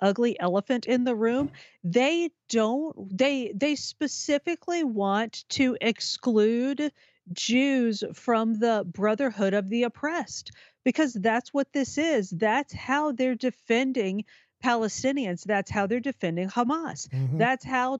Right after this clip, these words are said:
Speaker 1: fucking B L M gets involved in this whole thing. That's how all of those groups get involved in this whole thing, is that if,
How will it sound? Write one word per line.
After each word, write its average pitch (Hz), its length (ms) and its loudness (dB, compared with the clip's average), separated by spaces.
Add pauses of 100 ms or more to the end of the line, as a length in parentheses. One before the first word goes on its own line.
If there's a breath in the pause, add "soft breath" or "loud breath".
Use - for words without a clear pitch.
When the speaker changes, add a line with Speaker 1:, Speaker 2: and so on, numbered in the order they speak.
Speaker 1:
fucking 277 300 -2
B 262 160 0
L 254 180 2
M 311 240 0
gets 240 240 -2
involved 170 400 -2
in 180 100 0
this 165 160 0
whole 165 220 0
thing. - 320 -8 (260 loud breath)
That's 262 180 4
how 285 220 2
all 269 380 2
of 254 140 -2
those 185 200 0
groups 185 320 -4
get 220 160 2
involved 233 420 0
in 202 120 -2
this 160 160 -6
whole 185 180 -4
thing, 165 300 -2
is 208 220 0
that 226 200 2
if, 220 120 0